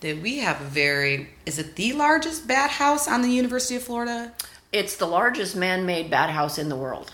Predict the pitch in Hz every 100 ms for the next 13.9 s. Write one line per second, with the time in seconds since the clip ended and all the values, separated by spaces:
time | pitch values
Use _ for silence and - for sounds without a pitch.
0 | - - - 220 190 156 156 160 160 -
1 | - - - 208 240 247 220 202 180 180
2 | 175 170 170 156 151 156 156 156 151 -
3 | 156 147 147 147 147 135 135 - - 139
4 | 139 254 254 254 - 156 156 151 147 147
5 | - - 147 156 156 147 - - 165 -
6 | 156 147 151 151 143 139 - 139 135 127
7 | 160 156 151 151 151 147 139 139 131 -
8 | 139 - 127 120 165 170 143 - 135 143
9 | 120 98 - 147 143 156 156 147 143 139
10 | 139 143 156 147 143 - _ - - 147
11 | - 160 185 180 - 427 392 139 131 110
12 | 147 151 226 208 151 143 - 190 208 143
13 | 135 139 - - - - - 160 135